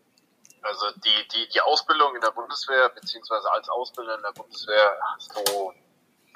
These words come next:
ich sag mal, mittlerweile drei verschiedene,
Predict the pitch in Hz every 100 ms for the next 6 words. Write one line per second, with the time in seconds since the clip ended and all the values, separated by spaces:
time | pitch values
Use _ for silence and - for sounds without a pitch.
0 | - _ _ - - - - 107 104 113
1 | 107 - - 107 104 101 - 98 110 -
2 | - - 104 104 101 95